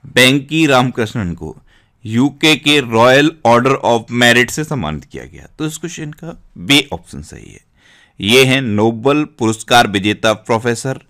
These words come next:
बेंकी रामकृष्णन। इनको ब्रिटेन के राजा चार्ल्स तृतीय के द्वारा यूके के रॉयल ऑर्डर of मेरिट से सम्मानित किया गया है।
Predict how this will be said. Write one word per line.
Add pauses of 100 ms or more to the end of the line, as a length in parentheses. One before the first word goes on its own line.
(440)
बेंकी
रामकृष्णन। (680)
इनको
ब्रिटेन
के
राजा (180)
चार्ल्स (160)
तृतीय
के
द्वारा (440)
यूके
के (160)
रॉयल
ऑर्डर (120)
of (160)
मेरिट
से (120)
सम्मानित (120)
किया
गया
है।